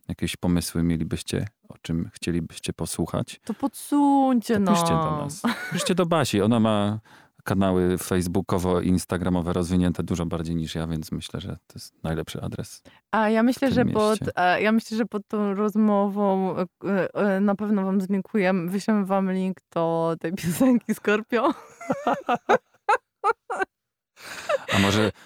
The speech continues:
Speaker 1: słuchaj, bo te-, teraz mi przyszedł do głowy pomysł, że może my powinniśmy stworzyć maila.
Speaker 2: Oh my God.
Speaker 1: Żeby ktoś, może faktycznie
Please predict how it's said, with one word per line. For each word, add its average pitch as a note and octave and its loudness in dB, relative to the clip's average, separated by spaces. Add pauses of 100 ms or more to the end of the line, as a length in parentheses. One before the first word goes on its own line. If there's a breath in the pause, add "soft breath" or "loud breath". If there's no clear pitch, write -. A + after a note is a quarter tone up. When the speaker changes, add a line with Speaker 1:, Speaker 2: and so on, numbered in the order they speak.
(120)
Speaker 1:
słuchaj, B2 0
bo F#2 -2
te-, - -4 (100)
teraz A2+ 0
mi G#2 4
przyszedł F#2+ -4
do F#2+ 0
głowy F2+ -2
pomysł, F2+ 0
że F2+ 2
może F2+ 2
my F2 2
powinniśmy E2+ 0 (320 soft breath)
stworzyć - -4
maila. G2+ 0 (680)
Speaker 2:
Oh F#3+ -2
my F3 -4
God. C3+ -8
Speaker 1:
Żeby F2+ -2 (200)
ktoś, - -6 (140)
może F2+ 2
faktycznie G2 0